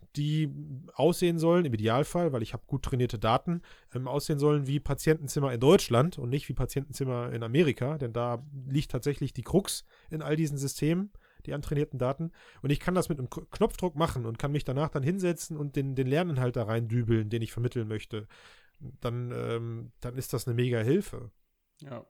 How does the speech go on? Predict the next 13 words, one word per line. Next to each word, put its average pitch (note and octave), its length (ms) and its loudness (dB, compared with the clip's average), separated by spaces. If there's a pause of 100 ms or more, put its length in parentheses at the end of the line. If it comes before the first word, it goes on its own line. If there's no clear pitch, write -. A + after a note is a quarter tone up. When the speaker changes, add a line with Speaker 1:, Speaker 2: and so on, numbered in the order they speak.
(100)
Speaker 2:
und A#2 80 -4
ich F#2+ 100 -8
glaube A#2+ 280 6
auch A#2 100 4
schon, C3 180 2
dass B2 140 4
das - 280 -4 (380)
super C#3 400 0
wichtig B2+ 320 -2
wird, G#2+ 160 0
weil A2 200 2
die, G2 340 0 (500)
ähm, G2+ 540 2